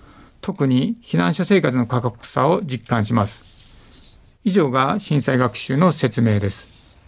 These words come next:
震災学習の中で、震災を知らない子どもたちは、震災のコンテクスト、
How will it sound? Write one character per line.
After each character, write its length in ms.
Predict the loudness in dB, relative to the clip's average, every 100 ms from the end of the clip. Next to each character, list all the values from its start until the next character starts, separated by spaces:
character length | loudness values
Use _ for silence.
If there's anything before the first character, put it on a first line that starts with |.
| -20 -20 -20 _ -20 -20 -20 -20 -20 -20 -20 -16
震 220 | -6 -2
災 160 | 2 2
学 180 | 0
習 180 | -2 -2
の 80 | 2
中 260 | 2 2 2
で、 320 | 2 0 -4 _ _
震 280 | -4 0 0
災 200 | 2 2
を 80 | 2
知 140 | 0
ら 140 | 0 2
な 180 | 2
い 180 | 0 -2 -6
子 120 | -2
ど 80 | 2
も 100 | 2
た 120 | 0
ち 140 | -2 0
は、 260 | 0 0 -6 _ _ _
震 240 | -6 -4 0
災 180 | 0
の 100 | 0
コ 160 | 0 0
ン 80 | 2
テ 120 | 0
ク 80 | -2
ス 60 |
ト、 240 | -2 -2